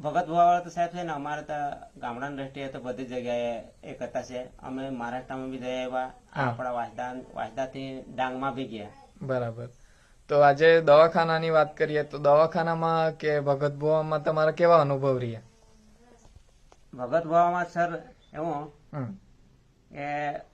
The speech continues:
Speaker 1: આ ડાંગની નજીક જ આપણે આવેલું છે એક ભગત, એમના પાસે હું ગયો.
Speaker 2: હમ.
Speaker 1: અમે બંને જણે ગયા અને મારા મિત્ર જોડે ગયેલા હતા.
Speaker 2: હમ.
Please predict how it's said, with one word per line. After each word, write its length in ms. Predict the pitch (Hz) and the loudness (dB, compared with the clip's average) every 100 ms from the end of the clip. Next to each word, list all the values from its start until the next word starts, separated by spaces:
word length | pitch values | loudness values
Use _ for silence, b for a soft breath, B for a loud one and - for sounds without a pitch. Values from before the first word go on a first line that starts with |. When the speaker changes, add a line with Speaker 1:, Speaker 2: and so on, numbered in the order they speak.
| _ _ _ - | _ _ _ -8
Speaker 1:
આ 140 | 139 139 | -4 -2
ડાંગની 320 | 131 135 160 | -2 -2 -4
નજીક 340 | 160 143 160 | -4 -6 -6
જ 100 | 160 | 0
આપણે 280 | 143 139 127 | 0 0 -2
આવેલું 260 | 123 120 113 | -4 -4 -12
છે 160 | 123 | -16
એક 100 | 123 - _ _ _ _ _ _ _ _ _ _ | -18 -20 _ _ _ _ _ _ _ _ _ _
ભગત, 280 | 117 113 131 - _ _ _ _ _ _ _ _ | -18 -12 -12 -12 _ _ _ _ _ _ _ _
એમના 220 | 139 139 147 | -10 -8 -6
પાસે 260 | 143 151 | -6 -6
હું 180 | 147 151 | -8 -8
ગયો. 360 | 147 156 110 - _ - | -6 -4 -6 -8 _ -10
Speaker 2:
હમ. 240 | 143 123 | -10 -8
Speaker 1:
અમે 240 | 120 127 120 - _ _ _ _ _ _ | -12 -14 -16 -20 _ _ _ _ _ _
બંને 280 | 117 120 135 | -16 -12 -10
જણે 240 | 131 120 | -10 -10
ગયા 180 | 110 113 | -10 -10
અને 80 | 113 | -12
મારા 220 | 113 117 | -12 -12
મિત્ર 300 | 120 104 123 | -14 -16 -14
જોડે 200 | 110 104 | -14 -14
ગયેલા 220 | 101 104 | -14 -16
હતા. 220 | 104 110 107 _ - | -16 -16 -18 _ -14
Speaker 2:
હમ. 180 | 147 | -10